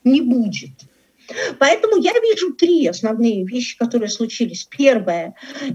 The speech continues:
это, конечно, российский бизнес стал создавать кодексы этики. И не просто создавать кодексы, которые, ну, что называется, как раньше жалобная книга, лежат где-то в уголочке. Нет, стал проводить активные тренинги с персоналом,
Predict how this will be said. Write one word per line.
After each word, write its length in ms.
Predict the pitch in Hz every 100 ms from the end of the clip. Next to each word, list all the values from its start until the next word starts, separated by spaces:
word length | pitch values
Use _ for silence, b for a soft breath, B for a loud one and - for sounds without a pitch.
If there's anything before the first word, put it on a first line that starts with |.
| -
это, 240 | 262 269
конечно, 640 | 277 269 269 262 233 180 -
российский 680 | - 254 269 - 294 247 233
бизнес 440 | 202 233 220 185
стал 260 | - 226 214
создавать 520 | 214 208 214 220 -
кодексы 580 | - 247 196 - - 180
этики. 440 | 143 - - 339 330 B 262 302
И 80 |
не 140 | 294 277
просто 320 | 320 349 285
создавать 560 | 277 240 240 247 233 -
кодексы, 500 | 262 220 190 - 202
которые, 320 | 220 262 226
ну, 140 | 254
что 140 | 240 233
называется, 300 | 226 233 -
как 220 | 214 -
раньше 380 | 214 233 208 233
жалобная 400 | 226 208 240 233
книга, 280 | 262 226
лежат 280 | 175 214 302
где-то 200 | 330 226
в 80 | 214
уголочке. 520 | 233 226 220 214 -
Нет, 340 | 247 277 233 -
стал 240 | - 208
проводить 400 | 233 208 208 196
активные 420 | 190 - 359 427
тренинги 360 | 403 370 370 359
с 80 | 339
персоналом, 840 | 349 - 349 320 233 196 196 233